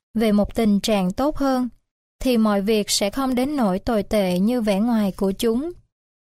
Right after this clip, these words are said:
Chúng ta sẽ chiến đấu và chiến thắng dễ dàng hơn nếu tin tưởng vào kết quả cuối cùng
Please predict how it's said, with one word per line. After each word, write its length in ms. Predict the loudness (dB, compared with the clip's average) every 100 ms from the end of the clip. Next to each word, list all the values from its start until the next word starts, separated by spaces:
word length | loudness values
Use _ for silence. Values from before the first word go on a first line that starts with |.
| _ -6
Chúng 180 | -4 0
ta 200 | 0 0
sẽ 180 | -2
chiến 280 | -4 -4 -2
đấu 280 | 0 0 -2
và 200 | 0 -2
chiến 260 | -2 -4 -2
thắng 320 | -2 -2 0
dễ 160 | 0
dàng 300 | 0 0 0
hơn 320 | 0 0 0 -2 -8 -20 -10
nếu 260 | 0 2 0
tin 260 | 0 -2 0
tưởng 320 | 0 2 0
vào 220 | 0 -2
kết 180 | -2 -2
quả 220 | 0 -2
cuối 220 | -2 -2
cùng 360 | -2 0 0 -2